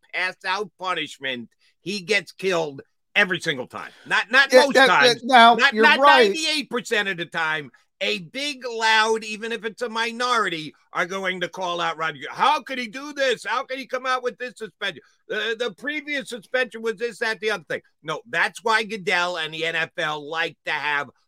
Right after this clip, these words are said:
Speaker 1: locked-in punishments. Because if it's not
Speaker 2: You're
Speaker 1: locked
Speaker 2: right,
Speaker 1: in ahead
Speaker 2: Jody.
Speaker 1: of time, they're gonna get crushed for their subjectivity and their common sense.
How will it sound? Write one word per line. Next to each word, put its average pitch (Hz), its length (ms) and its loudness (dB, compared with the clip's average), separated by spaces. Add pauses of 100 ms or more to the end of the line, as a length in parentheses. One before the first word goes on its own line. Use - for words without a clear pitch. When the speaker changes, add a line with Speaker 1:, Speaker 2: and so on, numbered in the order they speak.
Speaker 1:
locked-in 185 1000 -2
punishments. 151 880 -10 (240)
Because 156 540 -8
if 190 220 -8
it's 185 220 -8
not 160 220 2
Speaker 2:
You're 147 60 -8
Speaker 1:
locked 214 140 2
Speaker 2:
right, 220 240 4
Speaker 1:
in 214 80 -4
ahead 190 280 2
Speaker 2:
Jody. 185 200 0
Speaker 1:
of 196 80 0
time, 202 260 -2 (220)
they're 170 220 -2
gonna 175 240 -4
get 165 260 -2
crushed - 580 -8
for 180 120 -12
their 156 240 -6
subjectivity 151 1040 -10 (240)
and 147 240 -4
their 139 140 -2
common 127 360 -10
sense. - 540 -18